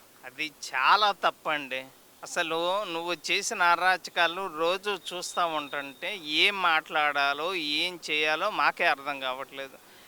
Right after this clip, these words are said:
ఇప్పుడు రాష్ట్రానికి పదిహేను లక్షల కోట్లు అప్పు చేసి పెట్టి, నువ్వు అక్రమంగా ఇన్ని కట్టడాలు కట్టి ఏం చేద్దామని? ఆ? ఇప్పుడు మొత్తం గవర్నమెంట్ హ్యాండ్ ఓవర్ చేసుకొని, రాష్ట్ర అప్పును మొత్తాన్ని తీర్చేసి,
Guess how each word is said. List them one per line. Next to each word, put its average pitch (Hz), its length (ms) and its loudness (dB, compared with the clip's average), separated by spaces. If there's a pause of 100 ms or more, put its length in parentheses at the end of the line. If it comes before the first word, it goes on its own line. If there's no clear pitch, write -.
(120)
ఇప్పుడు 196 400 6
రాష్ట్రానికి 226 840 10
పదిహేను 196 480 4
లక్షల 233 360 2
కోట్లు 208 340 0
అప్పు 214 280 4
చేసి 208 420 2
పెట్టి, 170 520 2
నువ్వు 190 200 2
అక్రమంగా 220 580 4
ఇన్ని 190 440 2
కట్టడాలు 214 760 4
కట్టి 175 320 0
ఏం 208 420 2
చేద్దామని? 226 600 4 (720)
ఆ? 214 100 8 (460)
ఇప్పుడు 240 260 2
మొత్తం 220 560 6
గవర్నమెంట్ 226 440 8
హ్యాండ్ 202 400 6
ఓవర్ 208 300 6
చేసుకొని, 190 640 0
రాష్ట్ర 185 380 8
అప్పును 196 320 6
మొత్తాన్ని 190 640 4
తీర్చేసి, 175 800 -4